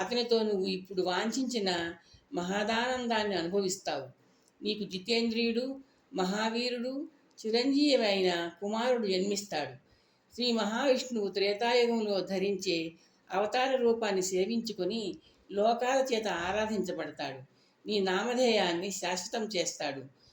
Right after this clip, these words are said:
బృహస్పతి చేయెత్తి అన్నాడు. పుంజిక స్థల కన్నీళ్లు తుడుచుకుంటూ చూసింది. ఆమె ముఖం మీద చిరునవ్వు మెరిసింది. "ధన్యోస్మి స్వామి,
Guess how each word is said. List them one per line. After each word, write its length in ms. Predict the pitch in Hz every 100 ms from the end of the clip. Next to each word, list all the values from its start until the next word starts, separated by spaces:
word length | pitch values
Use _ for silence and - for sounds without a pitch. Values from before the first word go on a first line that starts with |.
| _ -
బృహస్పతి 640 | 196 247 254 233 220 208 -
చేయెత్తి 400 | 214 226 220 233
అన్నాడు. 440 | 196 175 175 143 131 - - _ _ _ 226
పుంజిక 300 | 240 277 285
స్థల 340 | 262 226 196
కన్నీళ్లు 540 | 190 196 214 247 233
తుడుచుకుంటూ 600 | 220 196 196 190 190 190
చూసింది. 640 | 226 208 180 175 160 147 135 - - _ _ -
ఆమె 220 | 208 208
ముఖం 420 | 196 185 247 254
మీద 220 | 233 190 180 170 175 - _ - 226
చిరునవ్వు 400 | 226 247 269 240
మెరిసింది. 640 | 190 170 - 156 139 131 - _ _ _ -
"ధన్యోస్మి 800 | 202 233 254 294 277 208 160 156
స్వామి, 760 | - 196 208 240 277 220 143